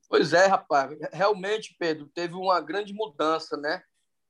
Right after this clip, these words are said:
de, de comportamentos, mas como a gente tem uma, uma liga muito forte com a comunidade, né, a gente não parou, sabe, Pedro? De alguma forma, a gente continuou ainda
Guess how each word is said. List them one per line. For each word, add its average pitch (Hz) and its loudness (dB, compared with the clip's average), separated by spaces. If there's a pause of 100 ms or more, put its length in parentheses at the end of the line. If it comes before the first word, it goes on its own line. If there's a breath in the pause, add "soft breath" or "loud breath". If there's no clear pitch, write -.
de, 151 -4
de 151 -10
comportamentos, 160 -2 (560)
mas 151 2
como 185 -2
a 190 2
gente 185 -2
tem 180 0
uma, 175 2
uma 151 2
liga 156 -2
muito 196 -6
forte 175 2
com 170 -4
a 160 -4
comunidade, 160 -2
né, 165 -6 (460)
a 123 -8
gente 160 -6
não 185 0
parou, 175 2
sabe, 156 -2
Pedro? 151 -8
De 151 -4
alguma 151 -4
forma, 185 0
a 175 0
gente 180 -12
continuou 180 -4
ainda 175 -4